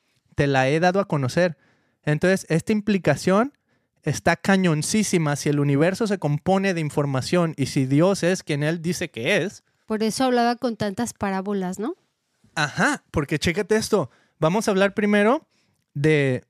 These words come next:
Speaker 1: de, eh, el lado como negativo de la información y luego nos vamos a ir al lado positivo, que es el que tú estás hablando, las parábolas o las historias,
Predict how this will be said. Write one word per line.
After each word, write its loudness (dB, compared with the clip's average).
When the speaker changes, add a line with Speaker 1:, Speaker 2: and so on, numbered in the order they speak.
Speaker 1:
de, 0
eh, 0
el 2
lado 2
como 0
negativo 0
de -2
la 2
información 2
y 2
luego 4
nos -2
vamos 0
a 2
ir 2
al 2
lado 4
positivo, 0
que 0
es -6
el -2
que -4
tú -2
estás -4
hablando, 0
las -2
parábolas 0
o 0
las -4
historias, -2